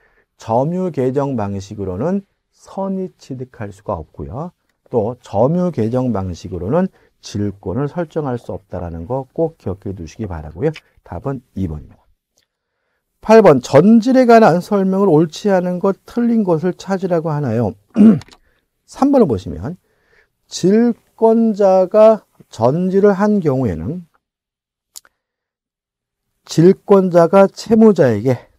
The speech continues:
전질의 사실을 통지하거나 채무자가 이를 승낙함이 아니면 전질 효력은 소멸한다. 음,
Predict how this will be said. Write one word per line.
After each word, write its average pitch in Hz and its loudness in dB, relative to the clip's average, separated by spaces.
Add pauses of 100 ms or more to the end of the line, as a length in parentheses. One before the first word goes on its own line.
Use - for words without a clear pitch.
(120)
전질의 156 2
사실을 131 -2 (120)
통지하거나 135 -4 (380)
채무자가 160 0
이를 139 2 (220)
승낙함이 208 -2
아니면 104 0 (280)
전질 143 0
효력은 143 0 (300)
소멸한다. 160 -2 (200)
음, 82 -12